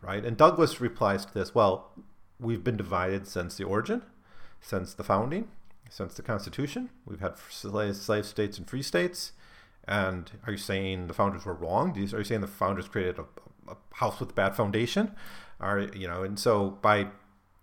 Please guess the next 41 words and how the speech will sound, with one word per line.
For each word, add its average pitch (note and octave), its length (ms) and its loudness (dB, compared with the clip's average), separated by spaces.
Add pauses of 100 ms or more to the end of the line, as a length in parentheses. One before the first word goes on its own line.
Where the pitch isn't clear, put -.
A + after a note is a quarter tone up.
(120)
and D#3 240 0
it's G3 220 4
kinda B3 220 6
interesting F3+ 300 4
because B2 200 2
Lincoln's E3+ 380 2
gonna B2 180 4
always A2+ 220 2
go A#2+ 120 6
back G#2 440 4 (140)
to A2 100 -4
the G#2+ 60 -2
Declaration G#2 400 2
of G2 60 -2
Independence. D3 280 4
He, F#3+ 180 6
he G3+ 60 6
goes G#3 140 8
back - 200 8
to C3+ 60 2
the A2 80 2
founders F#2+ 360 0
too, A2 420 -2 (340)
saying F2+ 380 -2
the F#2+ 80 -6
Declaration C#3 440 6
of A#2 40 0
Independence G2+ 560 -2
has E2+ 420 -2
all F#2 180 0
men F#2 160 -2
are D#2+ 80 -4
created E2+ 360 -6
equal, C3 420 2 (500)
and F2+ 160 -6
that F#2 100 2
includes F#2+ 360 -6 (360)
black A2+ 280 0
people, D3+ 400 -2
right? F2+ 240 -4
That's - 340 -10